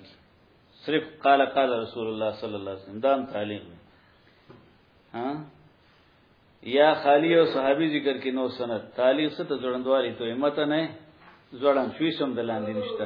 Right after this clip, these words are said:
خپې کنه چې خپې ته نه کړ شي نو ځوړند نشو. نو دې ته معلق وای. اوس طالبانو مشکات شوي انور کتابونه دا هم تعلیقات دي کنه. ها؟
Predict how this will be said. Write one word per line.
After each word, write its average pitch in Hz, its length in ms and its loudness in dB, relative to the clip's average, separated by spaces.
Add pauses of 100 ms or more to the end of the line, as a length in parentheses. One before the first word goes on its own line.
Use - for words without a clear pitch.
خپې 180 220 0 (200)
کنه 165 240 -10
چې 123 120 -8
خپې 160 220 -4
ته 156 80 -2
نه 143 160 -2
کړ 165 180 4
شي 156 80 -6
نو 139 180 -4
ځوړند 156 300 2
نشو. 170 200 -8 (1080)
نو 117 100 -12
دې 143 200 2
ته 135 100 2
معلق 120 540 -2
وای. 87 120 -14 (880)
اوس 160 300 0
طالبانو 156 560 4 (400)
مشکات 156 440 4 (120)
شوي 151 160 2
انور 147 340 2
کتابونه 131 480 -2
دا 143 240 2
هم 170 120 -2 (120)
تعلیقات 113 440 -4 (100)
دي 107 140 -16
کنه. 92 220 -16 (1400)
ها؟ 120 120 -4